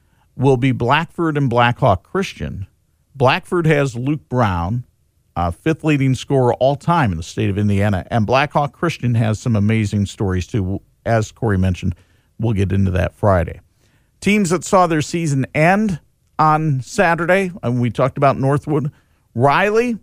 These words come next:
won a thriller in the semifinal over Valparaiso, beat them forty-four thirty-six.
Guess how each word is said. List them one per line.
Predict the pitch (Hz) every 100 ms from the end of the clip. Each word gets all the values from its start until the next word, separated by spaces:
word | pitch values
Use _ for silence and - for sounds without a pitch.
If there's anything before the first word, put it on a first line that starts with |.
| -
won | - 135 160
a |
thriller | 156 160 202 214 180 170
in | - 156
the | 156
semifinal | - 185 175 165 - 160 160 160
over | 156 147
Valparaiso, | 135 147 143 - 135 147 170 170
beat | 151 143
them | 135 135
forty-four | - 143 139 139 127
thirty-six. | - 139 120 110 165 156 -